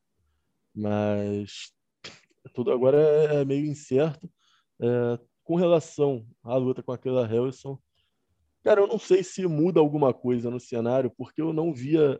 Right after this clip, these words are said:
o fato delas estarem na mesma academia como um empecilho. As duas pareciam estar tranquilas com a possibilidade de se enfrentar, mesmo sendo da A T T. Então, eu acho que a questão é o U F C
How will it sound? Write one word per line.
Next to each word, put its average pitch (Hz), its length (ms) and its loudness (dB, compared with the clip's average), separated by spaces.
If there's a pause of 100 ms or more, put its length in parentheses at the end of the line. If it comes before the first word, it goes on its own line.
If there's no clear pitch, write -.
(260)
o 123 80 -12
fato 127 300 -2
delas 123 300 -2
estarem 123 320 -4
na 123 60 -6
mesma 123 180 -6
academia 123 420 -2
como 135 260 -6
um 135 60 -10
empecilho. 120 640 -6
As 117 160 -4
duas 123 240 -12
pareciam 131 640 -6 (800)
estar - 220 -4
tranquilas 143 720 -2 (180)
com 139 80 -10
a 135 60 -6
possibilidade 135 580 -4
de - 80 -20
se - 160 -16
enfrentar, 131 800 -2
mesmo 131 280 -8
sendo 135 380 -8
da 131 140 0
A - 20 -2
T 143 180 -10
T. 107 300 -6 (640)
Então, 156 200 -4
eu 185 300 2
acho 170 220 0
que 190 80 -2 (720)
a 151 80 -8
questão 160 520 -4
é 196 380 0 (180)
o 208 140 -2
U 196 40 8
F 196 140 -2
C 190 280 -4